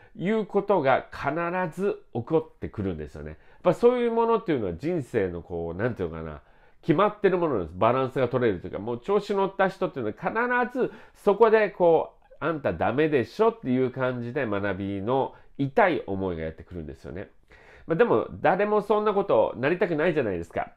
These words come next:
じゃあ、調子に乗る。まあ、いいんですよ。こう、まあ、ビジネスが成功してるとか、有名人になってくると、こう、ぐわーっとこう、持ち上げられますよね。それを楽しむっていうことはたい-、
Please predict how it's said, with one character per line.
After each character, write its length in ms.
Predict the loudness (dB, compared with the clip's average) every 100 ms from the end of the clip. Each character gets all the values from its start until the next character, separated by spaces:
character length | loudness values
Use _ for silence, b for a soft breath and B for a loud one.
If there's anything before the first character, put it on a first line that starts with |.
| B B B B B B -20 0
じ 80 | 10
ゃ 200 | 10 10
あ、 200 | 6 0 4
調 260 | 6 6
子 200 | 4 -4
に 140 | 0 6
乗 180 | 8
る。 120 | 8 8
ま 140 | 2
あ、 200 | 2 -2 _ _ _
い 120 | -2 4
い 20 |
ん 40 |
で 100 | 4
す 100 | 6
よ。 140 | 4 6
こ 480 | 8 8 6 0 -20 -20 -20 -20 -10
う、 40 |
ま 140 | -4 0
あ、 20 |
ビ 180 | 0 0
ジ 60 |
ネ 80 | -2
ス 120 | -2
が 120 | -2
成 140 | 2 0
功 180 | 2 0
し 60 |
て 60 | 2
る 120 | 2
と 60 | 2
か、 80 |
有 140 | 2 2
名 140 | -2
人 160 | -2 -4
に 80 | -4
な 80 |
っ 40 | -4
て 60 | -4
く 60 |
る 100 | -6
と、 100 | -8
こ 140 | -6 -6
う、 60 |
ぐ 120 | 2
わ 560 | 6 10 10 10 8 4
ー 20 | 0
っ 20 |
と 80 | 0
こ 240 | 4 4
う、 20 |
持 160 | 4 0
ち 100 | 2
上 100 | 2
げ 60 |
ら 120 | 2 0
れ 80 |
ま 100 | -2
す 100 | -2 -2
よ 40 |
ね。 220 | -2 -6 -6
そ 140 | 2 6
れ 80 |
を 20 | 4
楽 340 | 2 -2 -2
し 160 | -2 -2
む 140 | -2
っ 40 |
て 180 | -6 -2
い 40 | -2
う 40 |
こ 100 | 0
と 80 | -2
は 60 |
た 260 | -4 -4 -2
い-、 100 | -2